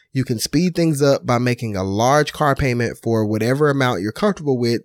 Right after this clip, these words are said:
which would bring you closer to that goal of debt freedom. It's really up to you at the end of the day.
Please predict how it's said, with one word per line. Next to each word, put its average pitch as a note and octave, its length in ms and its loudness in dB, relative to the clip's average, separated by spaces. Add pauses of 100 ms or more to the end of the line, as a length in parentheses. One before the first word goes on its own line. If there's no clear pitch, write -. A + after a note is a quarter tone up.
which F#3+ 380 0
would D#3+ 240 0
bring D3 200 2
you C#3+ 120 0
closer C#3+ 400 2
to C3 120 -2
that A#2+ 220 0
goal A#2 260 2
of G#2+ 140 -4
debt G2+ 180 -2
freedom. D#3 440 -2
It's C#3 320 0
really F#3 340 2
up D3 140 0
to - 80 -4
you C#3 240 2
at C3 160 0
the C3 100 0
end C3 140 -2
of - 0 -
the B2+ 100 0
day. B2+ 300 0